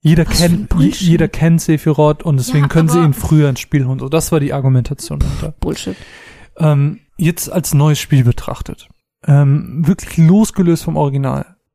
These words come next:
Speaker 1: finde ich, dass es nicht so viel Sinn macht. Also selbst losgelöst vom Spiel macht es nicht so viel Sinn, weil, ja, er hat Szenen und er ist quasi so das Teufelchen auf seiner Schulter.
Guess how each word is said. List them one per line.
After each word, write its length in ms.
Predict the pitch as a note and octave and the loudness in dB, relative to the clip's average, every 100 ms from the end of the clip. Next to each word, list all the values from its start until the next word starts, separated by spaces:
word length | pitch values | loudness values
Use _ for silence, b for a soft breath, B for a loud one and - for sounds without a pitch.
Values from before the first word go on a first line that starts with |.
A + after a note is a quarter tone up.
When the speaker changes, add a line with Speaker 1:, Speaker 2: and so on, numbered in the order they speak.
| _ | _
Speaker 1:
finde 340 | - G#3 G3+ F3+ | -4 0 2 0
ich, 280 | F3 - _ _ _ _ - | -4 -6 _ _ _ _ -4
dass 220 | D3+ - | -4 -2
es 280 | D#3+ - - _ _ - | -6 -8 -12 _ _ -8
nicht 260 | F#3 D3+ - | 0 0 0
so 100 | - | -6
viel 160 | D3 | -4
Sinn 160 | C3 B2+ | -4 -4
macht. 220 | C3+ - b b b b b b b _ | -6 -12 b b b b b b b _
Also 280 | E3+ D#3 F3+ | 2 2 2
selbst 540 | C#3+ D#3+ E3 - - _ - | 2 2 2 -6 -14 _ -2
losgelöst 500 | C3+ B2 - A#2+ A#2 | 0 0 0 -2 0
vom 120 | C3+ | -2
Spiel 200 | - C3+ | -2 0
macht 180 | A#2+ A#2 | 0 -2
es 120 | - | -2
nicht 120 | C3 - | -6 -6
so 100 | - | -8
viel 140 | - | -6
Sinn, 280 | D3 D3 F3+ | -6 -8 -6
weil, 280 | D3 D3 C#3+ B B B B B _ _ _ _ | 0 0 0 B B B B B _ _ _ _
ja, 300 | E3+ C#3 E3 | 0 2 2
er 160 | F3 C3+ | 2 0
hat 120 | C3 | 0
Szenen 640 | - D3 D3+ F#3 G3+ G3+ | -2 0 2 2 2 0
und 680 | - D3+ C3+ C3 C3 B2+ - _ - | 0 2 4 4 2 0 -6 _ -6
er 160 | C#3 | -4
ist 200 | F3 - | -2 -4
quasi 420 | - D#3+ C#3+ C#3+ C#3+ | -4 0 2 2 2
so 460 | B2+ C3+ C3 B2+ b b b b b | 4 4 4 0 b b b b b
das 240 | - - - | -8 -8 -2
Teufelchen 720 | - D#3+ F3 G3 D#3 E3 D#3 | 0 2 2 0 0 0 -2
auf 160 | D3 C3+ | -2 -2
seiner 300 | D3 C3+ A#2+ | 0 2 0
Schulter. 560 | - D3 F3+ G#3 A3+ | 0 0 0 -2 -4